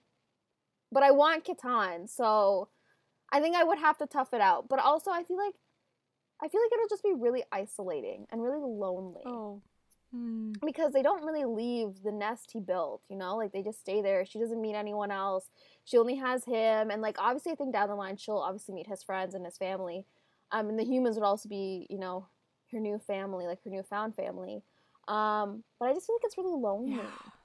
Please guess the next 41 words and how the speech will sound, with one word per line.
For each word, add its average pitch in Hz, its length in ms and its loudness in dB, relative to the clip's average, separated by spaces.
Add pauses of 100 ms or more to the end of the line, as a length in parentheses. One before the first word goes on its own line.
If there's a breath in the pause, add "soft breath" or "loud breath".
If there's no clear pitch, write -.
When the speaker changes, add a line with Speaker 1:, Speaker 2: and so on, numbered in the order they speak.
(540 loud breath)
Speaker 2:
I 247 60 -2
mean, 254 420 -2 (420 loud breath)
I'm 339 600 0 (600)
very 220 480 -4
scared 247 440 -8
of 294 140 -10
heights. - 460 -12 (960)
And 220 540 -4
his 233 260 -10
nest, 226 600 -6
it 220 80 -12 (120)
just - 300 -10
sounds 247 400 -2
like 226 240 -8
it's - 220 -16
very, 262 420 0
very 247 440 -4
high 220 300 -4
up. - 280 -4 (600)
Very, 269 440 2
very 226 280 0
high 220 180 -4
Speaker 1:
And 277 140 4
it 262 80 6
Speaker 2:
up. 240 60 -8
Speaker 1:
shakes. 262 300 8
Speaker 2:
And 240 340 4
it 247 140 4
just 247 480 -2
shakes 302 420 0
with 285 300 -2
the 302 80 2
wind 247 560 0
and 220 420 -2
when 233 180 0
he's, 233 400 -4
you 226 120 -4
know, 220 160 -4
going 226 340 -4
up. 226 240 -2
And 214 220 -4